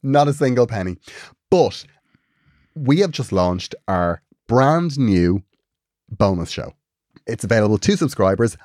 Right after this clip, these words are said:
along with all of the bonus content from all of the shows on the Head Stuff Podcast Network. Also, what you will get is an ad-free version of this show.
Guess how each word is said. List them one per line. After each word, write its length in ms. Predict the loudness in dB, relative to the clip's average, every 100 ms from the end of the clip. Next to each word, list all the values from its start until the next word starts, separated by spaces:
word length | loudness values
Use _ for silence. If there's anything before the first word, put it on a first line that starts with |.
| -4
along 280 | 0 0 0
with 140 | -4 _ 0
all 220 | 2 2
of 80 | 2
the 60 |
bonus 240 | 0 0 -2
content 380 | -6 -6 -6 -8
from 120 | -6
all 180 | 0 0
of 60 | 0
the 80 | -2
shows 340 | -2 -2 -4 -8
on 60 |
the 60 | -6
Head 160 | -6
Stuff 160 | -6 -4
Podcast 340 | -4 -4 -6 -6
Network. 340 | -6 -10 -16 -18 -18 0
Also, 360 | 2 4 2 0
what 180 | 0
you 100 | -2
will 100 | -6
get 300 | -2 0 -2 _ -12
is 200 | -10 -8
an 120 | -10 -8 0
ad-free 560 | 4 4 2 0 2 2
version 460 | 0 -4 -6 -10 _ -10
of 160 | -8
this 180 | -8 -8
show. 280 | -4 -6